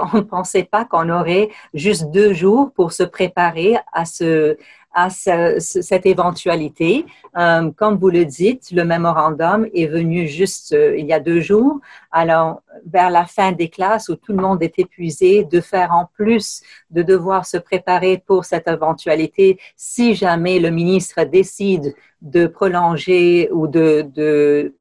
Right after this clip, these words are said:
de pivoter et d'aller, euh, vers un apprentissage à, à distance en janvier,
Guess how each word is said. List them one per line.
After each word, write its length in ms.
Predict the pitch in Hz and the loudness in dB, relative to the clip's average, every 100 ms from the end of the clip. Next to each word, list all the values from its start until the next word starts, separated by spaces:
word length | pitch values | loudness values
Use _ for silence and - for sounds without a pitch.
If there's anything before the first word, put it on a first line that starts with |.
| _ - | _ -6
de 40 | |
pivoter 680 | 180 220 185 196 - 190 165 | -4 -2 2 2 4 2 2
et 40 | |
d'aller, 520 | 160 165 165 165 156 - | 0 0 2 0 0 -2
euh, 160 | 147 147 | -4 -4
vers 200 | 160 165 | -2 0
un 100 | 160 | -2
apprentissage 1200 | 156 - - 160 - 147 - 165 156 156 160 - 160 | -4 -8 -4 -4 -4 -12 -2 0 0 -2 -10 -4 -2
à, 380 | 151 147 147 151 | 0 0 0 -2
à 80 | 160 | -4
distance 640 | 151 160 - 175 180 - - | -6 -12 -4 -2 -2 -4 -4
en 240 | 156 156 160 | -2 -2 -2
janvier, 600 | 165 160 147 165 233 | -2 -2 -2 0 0